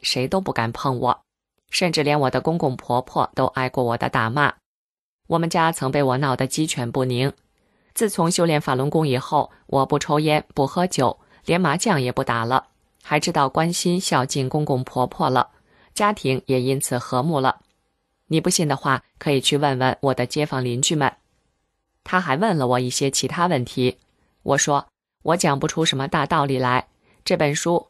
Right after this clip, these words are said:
《转法轮》，你拿回家慢慢看，书里面都有答案。不过记得看完后，这书还要还给我的呀。结果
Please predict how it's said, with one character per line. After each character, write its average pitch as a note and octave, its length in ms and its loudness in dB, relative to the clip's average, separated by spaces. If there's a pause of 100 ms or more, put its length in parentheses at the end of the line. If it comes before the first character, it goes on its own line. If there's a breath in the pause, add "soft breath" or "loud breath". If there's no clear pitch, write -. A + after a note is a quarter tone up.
《转 C#3+ 200 0
法 B2 160 -2
轮》， B2+ 260 2 (320)
你 C3+ 160 -2
拿 C#3 220 0
回 D#3 120 0
家 D#3 220 0
慢 C#3+ 140 0
慢 E3 160 0
看， - 300 -6 (420)
书 E3 200 2
里 C#3+ 140 0
面 C#3 340 0
都 G#3+ 160 2
有 B2+ 160 2
答 A2+ 180 -4
案。 C3 260 0 (520 soft breath)
不 F3+ 120 0
过 E3+ 200 0
记 - 160 -2
得 C3 120 0
看 C3 200 -4
完 B2+ 180 0
后， C#3 280 -2 (140 soft breath)
这 C#3+ 140 2
书 D#3+ 260 0
还 B2 200 -4
要 C3+ 160 0
还 C3 260 -2
给 A3+ 100 0
我 C#3 160 0
的 B2 100 -4
呀。 C3 260 0 (800)
结 D#3+ 160 0
果 C#3 240 0